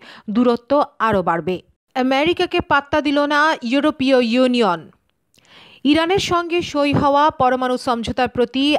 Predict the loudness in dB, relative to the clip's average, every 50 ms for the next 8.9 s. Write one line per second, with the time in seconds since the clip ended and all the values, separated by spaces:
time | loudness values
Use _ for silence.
0 | 0 0 0 2 2 2 2 2 2 0 0 -2 -2 -2 0 -2 -4 -4 -4 -6
1 | -6 -4 -4 -4 -2 -2 -4 -4 -2 -2 0 0 0 0 0 0 0 0 0 -2
2 | -6 -14 -20 -10 -4 0 2 2 4 2 2 0 0 2 4 4 4 2 2 2
3 | 2 2 2 2 0 0 0 -4 -8 _ -20 -20 -20 -10 -4 -2 -2 -2 -2 -4
4 | -6 -6 -4 -2 -2 -2 -2 -2 0 -2 0 0 0 0 -2 -2 -4 -6 -8 -6
5 | -4 -4 -4 -4 -2 -2 -4 -4 -4 -4 -4 -4 -2 -2 -2 -2 -2 -2 -4 -2
6 | -2 -2 -2 -2 0 0 0 0 2 2 0 2 2 2 0 0 -2 -4 -4 -4
7 | -2 0 0 0 0 -2 -4 -4 -2 0 0 0 -2 -2 -4 -4 -4 -6 -6 -6
8 | -6 -4 -4 -4 -6 -4 -4 -2 -2 -2 -2 -2 -4 -2 0 0 0 0